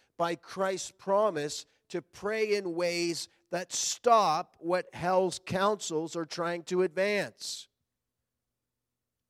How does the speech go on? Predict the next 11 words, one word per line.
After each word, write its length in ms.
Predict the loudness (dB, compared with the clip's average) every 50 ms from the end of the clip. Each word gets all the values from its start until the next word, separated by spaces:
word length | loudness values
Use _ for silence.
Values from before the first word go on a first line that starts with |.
| _ _ _ _ _ _ -6
As 320 | -2 0 0 0 0 -2
his 200 | -4 -4 -4 -6
people, 480 | -6 -6 -4 -4 -4 0 0 0 0 0
we 200 | -2 -4 -6 -6
move 360 | -4 -4 -2 -2 -2 -2 2 4
into 420 | 6 6 6 4 2 -2 -4 -2
the 140 | 0 0 0
brokenness 840 | 2 4 6 6 8 6 6 4 2 0 0 0 0 -2 -2 0 0
of 180 | -2 0 2
our 160 | 4 4 4
world 640 | 6 6 6 6 6 6 4 4 2 0 -4 -8